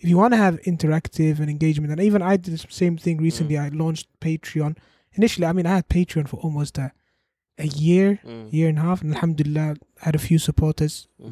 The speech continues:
Speaker 2: Mm-hmm.
Speaker 1: Allah reward them from, from the,
Speaker 2: Ameen,
Speaker 1: from the
Speaker 2: ameen.
Speaker 1: start. But then, um, with these courses, I l-,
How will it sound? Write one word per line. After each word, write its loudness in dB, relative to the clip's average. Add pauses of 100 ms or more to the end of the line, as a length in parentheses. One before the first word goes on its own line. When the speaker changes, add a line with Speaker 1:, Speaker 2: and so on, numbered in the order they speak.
Speaker 2:
Mm-hmm. -4
Speaker 1:
Allah -2
reward 0
them -4
from, -6
from 0
the, 2
Speaker 2:
Ameen, -2
Speaker 1:
from 0
the 2
Speaker 2:
ameen. -4
Speaker 1:
start. -2 (880)
But -4
then, 2
um, 0 (1300)
with 0
these 2
courses, 0
I 0
l-, -2